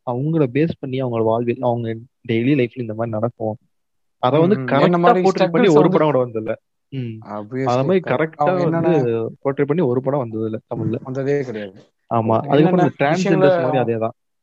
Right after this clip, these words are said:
Speaker 1: ம்.
Speaker 2: ஆமா, கரெக்ட்.
Speaker 1: ஆமா,
Speaker 2: இல்ல,
Speaker 1: டிரான்ஸ்ஜெண்டர்ஸ் வந்து
Speaker 2: டிரான்ஸ்ஜெண்டர்ஸ், ஆமா, டிரான்ஸ்ஜெண்டர்ஸ், இந்த ஹோமோபோபியா எல்லாம் கூட இப்போ ரீசென்ட்லி தான் அதை, அதை பத்தின புரிதல் நம்ம பெருசா பேசுறோம். But இந்த
Speaker 1: ம்.
Speaker 2: இஸ்லாமோபோபியாலாம் ரொம்ப வருஷமாவே இருக்குல்ல இங்க.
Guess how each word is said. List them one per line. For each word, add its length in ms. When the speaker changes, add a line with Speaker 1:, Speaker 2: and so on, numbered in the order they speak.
Speaker 1:
ம். 260
Speaker 2:
ஆமா, 320
கரெக்ட். 340
Speaker 1:
ஆமா, 240
Speaker 2:
இல்ல, 200
Speaker 1:
டிரான்ஸ்ஜெண்டர்ஸ் 540
வந்து 200
Speaker 2:
டிரான்ஸ்ஜெண்டர்ஸ், 420
ஆமா, 220
டிரான்ஸ்ஜெண்டர்ஸ், 720
இந்த 160
ஹோமோபோபியா 680
எல்லாம் 140
கூட 160
இப்போ 280
ரீசென்ட்லி 460
தான் 140
அதை, 140
அதை 160
பத்தின 260
புரிதல் 400
நம்ம 220
பெருசா 440
பேசுறோம். 400
But 120
இந்த 280
Speaker 1:
ம். 40
Speaker 2:
இஸ்லாமோபோபியாலாம் 1000
ரொம்ப 180
வருஷமாவே 480
இருக்குல்ல 340
இங்க. 240